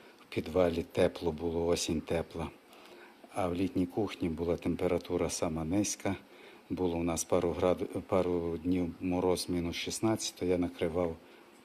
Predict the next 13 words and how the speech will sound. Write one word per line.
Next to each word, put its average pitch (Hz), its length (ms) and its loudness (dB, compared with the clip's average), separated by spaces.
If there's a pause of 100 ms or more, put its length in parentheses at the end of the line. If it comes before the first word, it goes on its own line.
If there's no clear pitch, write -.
(420)
е, 82 180 -6
його 80 440 -2
покривалом. 80 880 -2 (580)
Збереглися 92 760 2
дуже 85 300 -2
добре. 90 520 4 (2000)
Оновив 101 500 8
я 90 160 6
зрізи 92 460 2 (1800)
і 104 100 0
поставив 92 600 2
на 90 100 4
м-, 87 180 2